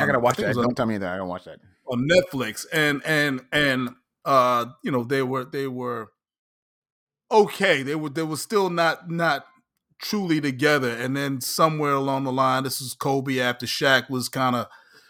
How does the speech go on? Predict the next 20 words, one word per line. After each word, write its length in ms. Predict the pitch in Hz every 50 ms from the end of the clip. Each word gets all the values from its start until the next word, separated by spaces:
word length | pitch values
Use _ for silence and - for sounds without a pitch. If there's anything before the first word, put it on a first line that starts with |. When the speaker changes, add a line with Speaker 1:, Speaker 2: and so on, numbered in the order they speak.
| _ _ _ _
Speaker 2:
you 100 | - 147
know, 120 | 123 120 120
after 340 | 120 120 120 - 135 123
they 260 | 120 123 131 127 135 131
had 260 | 127 127 131 135 131
their 160 | 135 135 131
falling 500 | - - 156 139 135 131 127 127 120 120
out, 280 | 120 123 120 120 120 120
and 140 | 120 117 -
Kobe 300 | - 135 131 131 135 131
was 180 | 127 123 117
kinda, 420 | - - 135 131 127 123 120 120 127
you 80 | 156 127
know, 220 | 107 104 110 110
in 200 | - 127 120 113 117
that, 240 | 117 113 113 - - _ _
that, 240 | - 117 113 110 107 _ _ _ _ _ _ _ _ _ _ _ _ _ _ _ _ _ _ _
that 220 | 135 123 120 113
non 480 | 117 117 127 135 139 135 135 131 127 113
grata, 580 | 120 131 135 135 139 135 131 127 123 120 110